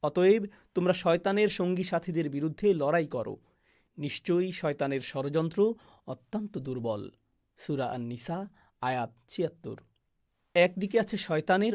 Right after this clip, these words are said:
ও তাগুতের পথ, অপরদিকে আল্লাহর দেখানো সহজ সরল পথ, সিরাত আল মুস্তাকিম। রাসূল সাল্লাল্লাহু আলাইহি সাল্লাম আল্লাহর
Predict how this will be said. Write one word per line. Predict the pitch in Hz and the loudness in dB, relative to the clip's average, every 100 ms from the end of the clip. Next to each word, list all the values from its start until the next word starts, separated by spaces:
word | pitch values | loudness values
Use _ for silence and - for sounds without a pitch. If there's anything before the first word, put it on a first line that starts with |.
| - | -2
ও | |
তাগুতের | 160 147 147 160 185 | -2 -2 -2 -2 -2
পথ, | 190 208 233 _ _ _ _ _ - | 0 -2 -2 _ _ _ _ _ 2
অপরদিকে | 170 233 208 240 262 - | 2 2 -2 0 0 2
আল্লাহর | 160 170 175 | 2 4 2
দেখানো | 151 143 - 190 226 | 0 -4 -2 -2 -2
সহজ | - 160 190 | -4 -2 -2
সরল | 160 - 151 139 135 | -4 -4 -2 -2 -4
পথ, | 131 175 - _ _ _ | -2 -2 -4 _ _ _
সিরাত | - 151 165 220 220 | -8 0 2 0 -2
আল | 139 | -6
মুস্তাকিম। | 135 123 - - 147 123 - _ _ _ _ _ _ - | -6 -10 -16 -8 -8 -8 -12 _ _ _ _ _ _ -2
রাসূল | 160 - 240 | -2 0 -2
সাল্লাল্লাহু | - 190 185 208 226 | 0 0 2 2 0
আলাইহি | 220 | -2
সাল্লাম | - 208 165 151 | 0 2 2 0
আল্লাহর | 151 151 160 | -2 0 2